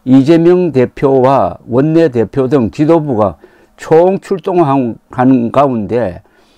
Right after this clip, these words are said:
약 이만 명이 시청 숭례문 사이에 모여가지고 구호를 외쳤는데, 구호가 이런 겁니다. 민생 파탄, 검사 독재,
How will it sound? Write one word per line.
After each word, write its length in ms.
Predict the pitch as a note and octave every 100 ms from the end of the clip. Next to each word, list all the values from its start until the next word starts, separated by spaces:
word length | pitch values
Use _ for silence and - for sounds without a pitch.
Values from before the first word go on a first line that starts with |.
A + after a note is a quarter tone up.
| _ _ _ _ -
약 180 | C3+ D3+ _ -
이만 420 | A#2 B2 D#3+ G3
명이 520 | G#3+ G#3 G#2+ B2 F#3 _ _ _ _ _ _ _ _ _ _ -
시청 680 | - C#3+ - F#3 F3+ E3 - _ _ _ _
숭례문 720 | - G3+ G3 E3+ C#3+ B2 G#2
사이에 420 | - D3 C3 A2+
모여가지고 1200 | F#2+ G2 B2+ C3+ G2+ A2 G#2+ G#2 F#2+ C#3+ D3+ C#3 - _ _ _ _
구호를 500 | - B2+ B2+ D#3 D3+
외쳤는데, 1000 | A2 A#2+ D#3 C3+ B2 G2 F#2 A#2+ B2+ G2 F#2
구호가 400 | - C3 D#3+ D#3+
이런 240 | C3 F#3 E3
겁니다. 400 | F#2 F2+ A2+ B2 _ _ _ _ _ _ _ _ _ -
민생 680 | A#2 C3 D3+ - F#3+ G3 D#3+
파탄, 720 | - C#3+ - - D#3+ D#3+ D3 -
검사 680 | B2 B2 C#3 C3+ E3+ F3 E3+
독재, 580 | E3+ - - E3+ D#3+